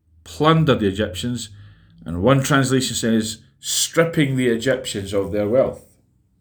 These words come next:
Now that's wealth transfer. And then we read in Exodus further on in chapter eleven, and we'll just follow this little thread through here. And in verses two and three it says,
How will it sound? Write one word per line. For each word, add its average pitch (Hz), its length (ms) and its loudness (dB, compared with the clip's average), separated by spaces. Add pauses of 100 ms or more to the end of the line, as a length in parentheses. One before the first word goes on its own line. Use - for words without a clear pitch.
(580)
Now 107 120 -2
that's 143 260 0
wealth 139 260 4
transfer. 139 640 -4 (800)
And 110 140 -2
then 135 240 4
we 127 100 4
read 123 280 0
in 113 120 0
Exodus 120 540 -2
further 113 320 0
on 117 160 2
in 101 80 -2
chapter 110 420 -2
eleven, 120 480 2 (760)
and 95 160 -10
we'll 98 100 -6
just 107 160 -6
follow 120 320 4
this 110 240 -2
little 107 240 -2
thread 110 380 -2
through 117 300 -2
here. 135 360 -2 (640)
And 98 260 -6
in 92 60 -10
verses 113 540 2
two 127 260 0
and 107 120 -4
three 131 380 0
it - 80 -6
says, 139 680 2